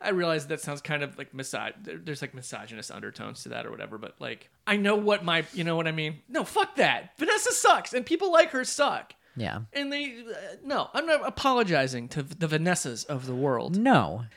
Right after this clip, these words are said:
Speaker 1: But yeah, she, I get it.
Speaker 2: Yeah.
Speaker 1: Vanessa cannot get away with it. And she doesn't. <laughs>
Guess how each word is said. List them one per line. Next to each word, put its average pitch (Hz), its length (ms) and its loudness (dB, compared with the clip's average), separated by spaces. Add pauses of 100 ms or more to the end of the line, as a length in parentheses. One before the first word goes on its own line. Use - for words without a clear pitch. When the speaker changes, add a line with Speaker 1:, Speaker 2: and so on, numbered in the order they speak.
Speaker 1:
But 202 120 8
yeah, 196 180 8
she, - 200 -4
I 190 120 2
get 175 280 6
it. - 140 -6 (120)
Speaker 2:
Yeah. 156 200 -4 (100)
Speaker 1:
Vanessa 156 340 -2
cannot 135 340 -4
get 107 160 -8
away 92 180 -8
with - 180 -14
it. - 160 -14 (120)
And 165 80 -2
she 180 100 2
doesn't. 147 380 6
<laughs> - 60 0